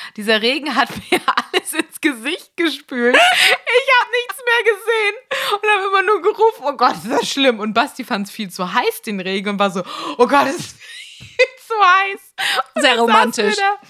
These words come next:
Speaker 1: Ja, es war super romantisch. Und dann sind wir danach völlig erledigt da rausgekommen. Ähm, und dann hatten wir jeder nochmal eine einzelne Massage. Die waren aber gut.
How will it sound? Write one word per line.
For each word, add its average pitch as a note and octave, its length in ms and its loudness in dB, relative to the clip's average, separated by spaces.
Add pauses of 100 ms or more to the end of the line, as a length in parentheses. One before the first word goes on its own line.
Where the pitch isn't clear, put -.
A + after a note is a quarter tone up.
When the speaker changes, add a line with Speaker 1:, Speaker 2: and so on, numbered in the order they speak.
Speaker 1:
Ja, B3+ 240 4
es B3+ 80 -2
war A#3+ 220 0
super B3 200 -2
romantisch. F#3+ 480 -4
Und G#3 140 -12
dann G#3 140 -8
sind G#3+ 120 -10
wir G#3 100 -4
danach G3 260 -4
völlig A3+ 320 -8
erledigt G#3 400 -8
da F3+ 80 -2
rausgekommen. G3 680 -6 (500)
Ähm, F#3 540 -2 (120)
und G3+ 140 -2
dann G#3 140 4
hatten G#3 160 -2
wir A3 80 0
jeder G3 200 2
nochmal G3 240 0
eine E3+ 120 -2
einzelne D3+ 320 -4
Massage. C#3+ 500 -6
Die F#3 140 -10
waren F#3 120 -2
aber D#3 180 -6
gut. B2+ 280 -18